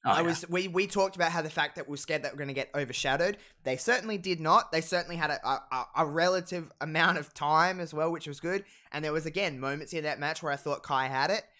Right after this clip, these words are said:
Speaker 2: um, especially when, you know, kind of Raquel got involved and everything like that. Um, a really, really just solid match. There's not too much, many spots I can really think about and, and say out loud, but just a really fun match that I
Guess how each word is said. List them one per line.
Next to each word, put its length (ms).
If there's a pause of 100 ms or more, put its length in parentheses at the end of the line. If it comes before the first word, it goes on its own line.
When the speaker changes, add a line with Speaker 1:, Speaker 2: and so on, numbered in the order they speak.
(200)
Speaker 2:
um, 480
especially 400
when, 160
you 100
know, 160
kind 240
of 180 (340)
Raquel 380
got 160
involved 680
and 240 (280)
everything 280
like 220
that. 300 (360)
Um, 340 (160)
a 60
really, 320
really 280
just 360
solid 400
match. 280
There's 120
not 100
too 140
much, 320
many 320
spots 400
I 80
can 120
really 220
think 260
about 280
and, 160
and 180
say 300
out 180
loud, 260
but 120
just 160
a 120
really 480
fun 580
match 320
that 120
I 200